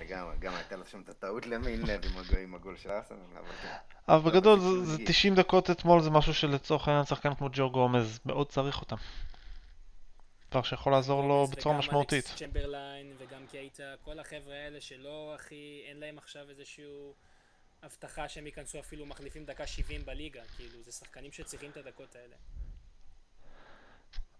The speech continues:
Speaker 2: טוב, אז אנחנו באמת נ-, ניקח מארסנל, מליברפול ונלך ליריבה שלה אתמול. ארסנל. ארסנל איבדה יתרון של שני שערים לפחות פעם אחת אתמול.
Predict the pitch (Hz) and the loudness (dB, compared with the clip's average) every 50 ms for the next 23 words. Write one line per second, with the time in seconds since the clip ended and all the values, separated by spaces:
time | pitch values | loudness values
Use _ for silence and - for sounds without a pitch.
0 | - - - - - 113 110 - 170 - 160 175 180 - - 185 160 151 147 156 | -20 -20 -16 -4 -2 -2 0 2 0 2 4 4 4 4 6 8 8 8 8 8
1 | 156 - - 156 147 143 147 143 139 135 - - 156 139 - 156 151 160 156 - | 6 4 6 6 8 10 10 10 8 8 6 4 2 2 6 6 6 6 6 6
2 | 196 190 185 190 196 185 165 143 143 147 143 139 131 143 165 180 180 - - 202 | 6 8 8 8 8 6 4 4 6 6 8 8 8 6 6 4 4 4 4 4
3 | 185 156 151 151 165 180 175 - 190 175 160 147 135 123 127 156 180 175 - 156 | 6 6 6 6 6 6 8 8 8 8 8 8 4 6 8 8 8 8 6 4
4 | 120 113 110 107 - - 113 110 110 117 139 175 - - - - - _ _ _ | 4 4 4 2 0 0 0 2 2 2 2 0 -4 -10 -16 -20 -20 _ _ _
5 | - - - - - - - - - - - - - _ _ _ _ - - 156 | -20 -20 -20 -20 -20 -20 -20 -20 -20 -20 -20 -20 -20 _ _ _ _ 4 8 8
6 | 147 147 139 - - 147 131 123 - - - - - - - - - - - _ | 8 8 6 2 0 2 2 2 2 0 0 -4 -8 -12 -14 -16 -18 -20 -20 _
7 | _ _ _ _ _ - 170 165 - - 208 202 202 196 190 190 196 - - 185 | _ _ _ _ _ 4 4 4 6 4 8 10 12 12 12 10 8 4 -2 0
8 | 135 147 147 185 202 208 208 202 208 208 214 214 214 214 214 214 214 202 185 170 | 2 6 12 12 12 12 12 12 12 12 12 12 12 12 12 10 8 8 4 8
9 | - - 160 160 170 180 175 170 - 165 156 170 165 160 - - 165 156 147 151 | 10 10 10 12 10 10 10 8 4 4 6 6 6 8 8 8 8 10 10 10
10 | 160 160 165 160 160 160 156 147 143 - - 160 - 220 208 - - 143 127 120 | 10 10 10 10 8 8 8 8 8 6 6 6 6 6 10 12 12 12 12 12
11 | - - 117 - 113 - - 123 120 139 185 | 10 6 6 6 4 2 6 8 10 10 10